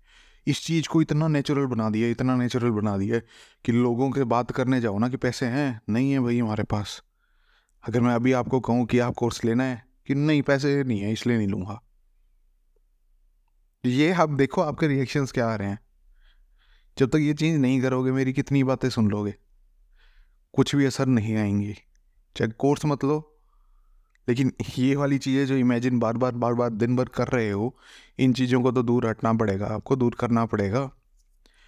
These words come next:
सोशल मीडिया पे लगे हुए हो पागलों की तरह कि देखो उसने ऐसा कर दिया, वो कर दिया, ये हो गया।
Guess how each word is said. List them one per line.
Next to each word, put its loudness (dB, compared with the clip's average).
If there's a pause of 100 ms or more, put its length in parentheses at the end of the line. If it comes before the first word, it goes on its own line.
(1300)
सोशल 0
मीडिया 2
पे -2
लगे 0
हुए 0
हो -2
पागलों 0
की -2
तरह -4 (640)
कि 0 (720)
देखो 2
उसने -2
ऐसा -2
कर 0
दिया, 2
वो -2
कर 0
दिया, 2
ये 0
हो 0
गया। 0